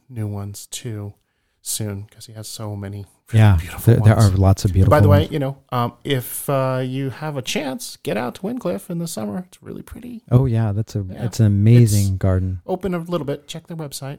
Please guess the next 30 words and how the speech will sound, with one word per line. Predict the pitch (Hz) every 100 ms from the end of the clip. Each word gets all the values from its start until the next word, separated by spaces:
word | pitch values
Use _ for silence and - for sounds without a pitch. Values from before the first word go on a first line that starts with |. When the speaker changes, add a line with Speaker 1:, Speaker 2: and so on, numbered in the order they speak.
| _
Speaker 1:
So. | _ 123
Speaker 2:
Yes. | 104 90 - - _ _ _
Well, | 113 104 101 113 -
or | 117
Speaker 1:
Shameless | 117 165 180 -
plug | - 143 143 - _
for | 151 139
good | 151 143
gardens | 131 127 131 - - -
Speaker 2:
Yeah, | 131 131 127
Speaker 1:
and | 120
good | 110
Speaker 2:
well. |
Speaker 1:
garden | 104 147 147
plants. | 143 123 -
Do | - 208
it. | - 220 -
Speaker 2:
<laughs> | 202 - 196 - - - - - - _ -
And | 120 131
you |
can | 120 113
do | 110
a |
little | 98
shopping | 95 120 107 - 92 90
too. | 113 98 92 - _ _
Speaker 1:
You | - 139
could | 143 - 151 151
shop | - 107 110
there. | _